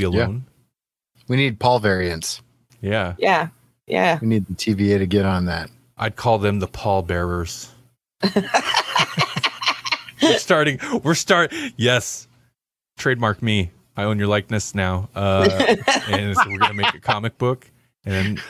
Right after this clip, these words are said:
Speaker 1: sell it to Disney.
Speaker 3: Mm-hmm.
Speaker 1: Eh.
Speaker 2: I am a
Speaker 1: Paul Bear-
Speaker 2: toysiopath.
Speaker 1: The, <laughs> Jesse the Toysiopath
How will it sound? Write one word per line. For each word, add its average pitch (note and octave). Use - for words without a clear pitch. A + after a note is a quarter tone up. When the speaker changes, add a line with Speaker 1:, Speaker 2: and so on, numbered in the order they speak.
Speaker 1:
sell -
it -
to D#3+
Disney. F#2
Speaker 3:
Mm-hmm. D#3
Speaker 1:
Eh. F#2
Speaker 2:
I F#2
am G#2
a A2+
Speaker 1:
Paul A2
Bear- G#2+
Speaker 2:
toysiopath. F#2+
Speaker 1:
The, -
<laughs> -
Jesse B2+
the A#2
Toysiopath A2+